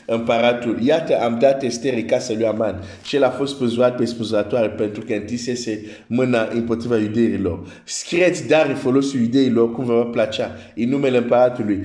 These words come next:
și pecetluit cu unelul împăratului.” Dar când împăratul spune asta,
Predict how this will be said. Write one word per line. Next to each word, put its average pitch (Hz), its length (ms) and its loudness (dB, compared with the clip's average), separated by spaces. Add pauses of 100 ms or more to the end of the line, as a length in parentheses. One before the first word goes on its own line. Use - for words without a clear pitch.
(140)
și 156 260 -4
pecetluit 151 540 0
cu - 100 -6
unelul 156 380 2
împăratului.” 127 680 0 (2500)
Dar 143 280 -2
când 180 180 0
împăratul 147 480 0
spune 139 320 -6
asta, 120 320 -6